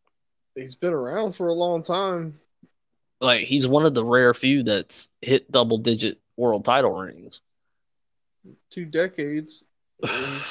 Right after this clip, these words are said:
Speaker 2: <sighs>
Speaker 1: pretty much been around since, I wanna say, what, ninety-seven in W W F?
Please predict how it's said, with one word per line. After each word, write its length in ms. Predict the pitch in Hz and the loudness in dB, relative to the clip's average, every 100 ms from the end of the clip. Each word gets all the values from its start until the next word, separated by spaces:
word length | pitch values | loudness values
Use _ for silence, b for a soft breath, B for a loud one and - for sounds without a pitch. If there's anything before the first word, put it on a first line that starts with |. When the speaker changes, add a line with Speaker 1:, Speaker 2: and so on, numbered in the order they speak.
| - | -14
Speaker 2:
<sighs> 120 | - | -12
Speaker 1:
pretty 200 | 156 143 | -10 -8
much 260 | 135 139 147 | -8 -10 -10
been 140 | 147 | -8
around 360 | 139 143 143 143 | -6 -4 -6 -8
since, 500 | - 135 147 - 160 | -10 -10 -12 -16 -18
I 80 | 160 | -14
wanna 140 | 147 | -12
say, 220 | 139 143 | -10 -8
what, 240 | 135 127 90 | -8 -8 -10
ninety-seven 840 | 135 139 139 - 139 156 180 185 | -12 -12 -12 -12 -10 -8 -8 -8
in 120 | 180 180 | -10 -10
W 240 | 180 180 | -10 -10
W 240 | 180 185 | -10 -10
F? 40 | 185 | -10